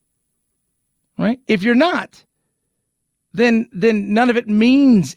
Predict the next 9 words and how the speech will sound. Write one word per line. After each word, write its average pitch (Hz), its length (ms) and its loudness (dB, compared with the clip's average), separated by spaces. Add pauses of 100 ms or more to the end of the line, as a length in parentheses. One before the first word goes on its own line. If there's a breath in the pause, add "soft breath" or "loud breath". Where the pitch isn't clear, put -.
anything. 196 480 -2 (3500)
And 226 80 0
that 240 80 -4
we've 233 180 -2
seen 233 200 -2
that 190 180 -2
with, 185 280 -4
with 190 140 -2
immigration, 185 640 -2